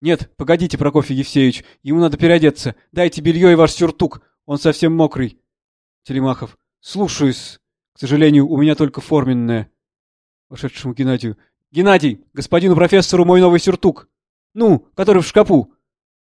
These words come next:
Валентин Николаевич, пройди, пожалуйста, в спальню. Сейчас тебе дадут переодеться.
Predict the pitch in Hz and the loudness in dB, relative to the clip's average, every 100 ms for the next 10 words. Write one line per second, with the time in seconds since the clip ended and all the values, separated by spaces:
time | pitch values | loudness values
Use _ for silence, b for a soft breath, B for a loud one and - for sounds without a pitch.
0 | _ _ 156 190 196 180 170 170 160 143 | _ _ -4 -2 -2 -2 0 4 4 4
1 | 127 - _ - 185 185 196 160 156 143 | 0 -10 _ -2 -2 0 0 2 4 2
2 | - 131 - 156 139 120 b b - 170 | -2 -6 2 2 2 0 b b -4 -4
3 | - 151 147 156 - 156 160 156 - 113 | -2 -4 -2 -4 -2 2 4 2 -2 -8